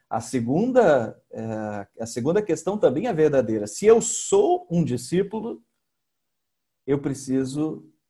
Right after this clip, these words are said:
é, me dar conta que eu tenho uma missão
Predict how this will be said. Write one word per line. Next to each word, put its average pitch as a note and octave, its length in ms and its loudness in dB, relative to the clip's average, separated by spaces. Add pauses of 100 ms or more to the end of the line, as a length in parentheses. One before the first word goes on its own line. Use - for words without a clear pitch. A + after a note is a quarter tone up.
é, A#2 300 0
me B2 140 0
dar B2 320 2
conta C#3 440 -2
que D#3 220 -8
eu E3 100 2
tenho A#2+ 280 -2
uma C3 120 0
missão - 520 -8